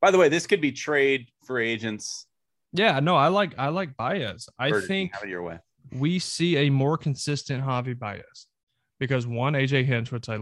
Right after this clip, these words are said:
Speaker 2: what I said earlier, and what his, his ability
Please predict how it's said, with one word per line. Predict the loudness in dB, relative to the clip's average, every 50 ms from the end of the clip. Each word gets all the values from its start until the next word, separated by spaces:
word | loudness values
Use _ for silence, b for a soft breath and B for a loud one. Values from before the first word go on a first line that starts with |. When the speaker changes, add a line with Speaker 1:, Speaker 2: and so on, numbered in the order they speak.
| -8 -10 -12 _
Speaker 2:
what | -12 -10 -10 -8 -6
I | -6
said | -6 -4 -2 -2 0
earlier, | 0 -2 -4 -4 -6 -6 -8 -10 -12 _ _ _ _ _ _ -6
and | -4 -4 -4 -4 -6 -10 -10
what | -8 -6 -6 -4
his, | -2 -4 -4 -2
his | -2 -2 -2 -2 -2
ability | -4 -6 -4 0 2 4 4 4 4 4 2 0 0 -4 -8